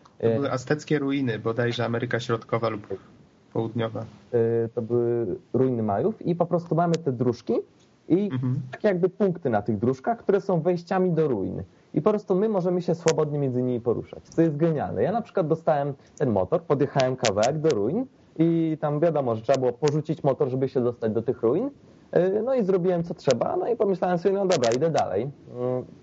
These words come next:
Speaker 2: wszedłem na piechotę, tak idę, idę, idę, idę. Droga się nie kończy, więc wracam się po motor i lecę dalej.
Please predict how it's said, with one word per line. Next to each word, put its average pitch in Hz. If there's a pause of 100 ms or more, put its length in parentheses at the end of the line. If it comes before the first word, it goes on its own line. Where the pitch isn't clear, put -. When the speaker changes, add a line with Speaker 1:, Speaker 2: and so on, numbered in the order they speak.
(180)
Speaker 2:
wszedłem 160
na 151
piechotę, 127
tak 131
idę, 120
idę, 131
idę, 113
idę. 110 (360)
Droga 123
się -
nie 151
kończy, 156
więc 113
wracam 143
się 175
po 160
motor 135
i 147
lecę 143
dalej. 98